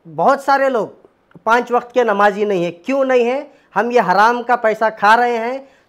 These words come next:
सूद का पैसा खा रहे हैं, तो हमारे तरफ से, हमारे अंदर से ईमान की कमज़ोरी आ रही है। तो हमें इस चीज-, इस चीज़ों से दूर होना है और ये जो गलत पैसे का इस्तेमाल किया जा रहा है इसको रोकना है और हमारे माँ और बहनों को इससे बचाना है।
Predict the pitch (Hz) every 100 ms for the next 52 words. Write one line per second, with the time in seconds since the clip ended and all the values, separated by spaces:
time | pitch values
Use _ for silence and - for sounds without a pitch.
0 | - 233 247 247 240 240 233 240 226 233
1 | 240 240 240 254 180 196 220 233 233 220
2 | 226 - 240 196 202 220 208 196 233 233
3 | 285 277 _ _ - 190 226 247 240 247
4 | - 208 202 220 214 196 160 139 113 -
5 | _ _ _ _ - 196 196 233 277 285
6 | - 226 - 220 214 247 240 - 196 208
7 | 240 240 262 160 196 254 233 233 240 233
8 | 285 339 _ _ _ - 196 233 240 202
9 | 226 170 208 247 240 226 240 240 226 -
10 | 214 220 233 226 196 208 214 220 214 202
11 | 254 - _ _ - 180 214 180 202 202
12 | 240 233 240 311 - _ _ 180 233 214
13 | 196 220 226 214 202 226 226 208 208 220
14 | 214 247 208 - 220 180 196 185 180 139